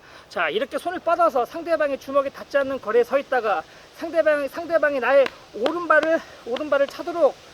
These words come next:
로우킥을 했을 경우 저는 이 팔을, 이 바리를 잡아서 상대방을 공격을 합니다. 이 이유는 뭐냐?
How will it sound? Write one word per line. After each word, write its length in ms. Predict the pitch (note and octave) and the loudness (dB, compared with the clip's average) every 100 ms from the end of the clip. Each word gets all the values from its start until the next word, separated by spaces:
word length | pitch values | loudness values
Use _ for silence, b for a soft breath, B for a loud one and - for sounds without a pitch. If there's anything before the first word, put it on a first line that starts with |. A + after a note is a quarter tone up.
| B B | B B
로우킥을 440 | A3+ D4+ F#4 - D4 | -4 0 0 -2 -6
했을 200 | C4 D#4+ | -6 -6
경우 260 | C#4 C#4 | -4 -2
저는 220 | D4 A#3 A#3+ | -4 -6 -8
이 120 | A3+ | -10
팔을, 520 | - D4 D4 D#4 E4+ | -10 -4 -2 -2 -4
이 120 | G#3+ A3+ | -10 -16
바리를 480 | - G#3+ A3+ C4 C#4+ | -8 -8 -4 -4 -4
잡아서 640 | - G3 G3+ G#3+ D4 F#4+ B B B B B - | -4 -4 -2 2 2 0 B B B B B -12
상대방을 500 | C#4+ D4+ D4+ C#4+ D4+ | -8 -2 0 2 0
공격을 460 | - C#4+ D4 C4+ A3+ | -2 -4 2 2 0
합니다. 460 | D4 A#3+ F3+ D#3+ - B B - G#3+ | -6 -2 -2 -4 -10 B B -20 -10
이 280 | A#3 D#4+ | -4 -4
이유는 380 | C4 A3 D4 D#4 | -2 -4 -4 -2
뭐냐? 640 | G#3+ A#3 C4+ A3+ B3+ A3+ | 0 0 2 2 2 0